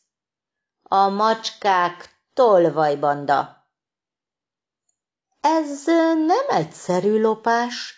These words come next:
állapította meg Bundás.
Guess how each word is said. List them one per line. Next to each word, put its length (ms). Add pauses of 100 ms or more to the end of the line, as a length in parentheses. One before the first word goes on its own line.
(500)
állapította 840
meg 240
Bundás. 800